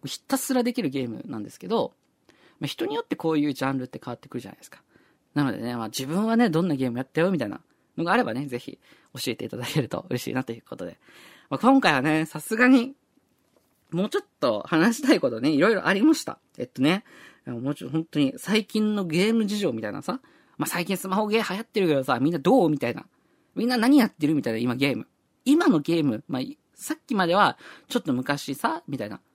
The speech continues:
まあ、今はこういう感じだけどさ、みたいな感じでしゃ-、喋ってたんだけど、今のゲーム、今どういうゲームやってますか？みたいなこと喋ろうと思ったんだけど、ちょっと今日はね、これぐらいにしとこうかなと思います。まあ、今のね、ゲーム事情みたいな。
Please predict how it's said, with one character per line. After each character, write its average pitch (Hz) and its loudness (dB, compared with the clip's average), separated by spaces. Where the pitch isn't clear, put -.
ま 151 -4
あ、 - -2
今 190 0
は 165 -2
こ 151 0
う 143 -2
い 147 0
う 143 -4
感 151 -4
じ 147 -6
だ 160 -4
け 151 -8
ど 127 -8
さ、 175 -6
み 147 -2
た 113 -6
い - -6
な 117 -10
感 151 -6
じ 156 -8
で 151 -8
し - -12
ゃ-、 - -20
喋 233 -2
っ - -2
て - -10
た 170 -2
ん 147 0
だ 127 -2
け 135 -6
ど、 139 0
今 277 4
の 160 0
ゲ 135 2
ー 113 -2
ム、 104 -6
今 220 2
ど 160 0
う 196 -2
い 202 -4
う 190 -4
ゲ 185 -2
ー - 0
ム 156 0
や 143 -2
っ - -20
て - -10
ま 147 -2
す - -16
か？ - -10
み 113 -10
た - -14
い - -10
な - -14
こ 104 -10
と 107 -12
喋 175 -4
ろ 254 4
う - 0
と 131 -4
思 120 -2
っ 120 -4
た 110 -8
ん - -6
だ 107 -8
け 117 -6
ど、 123 0
ち - -12
ょ - -8
っ - -8
と 151 -4
今 123 -2
日 - -4
は 107 -6
ね、 117 -8
こ 117 -8
れ 117 0
ぐ 151 2
ら 131 2
い 160 2
に 127 -4
し - -20
と 127 -6
こ 139 -2
う 123 -4
か 120 -14
な 117 -10
と - -18
思 123 -12
い 110 -14
ま 117 -10
す。 - -20
ま 147 -2
あ、 - 0
今 220 2
の 151 2
ね、 165 -2
ゲ 156 2
ー 196 -2
ム 208 -6
事 220 -8
情 214 -2
み 123 -8
た 110 -6
い 107 -6
な。 - -16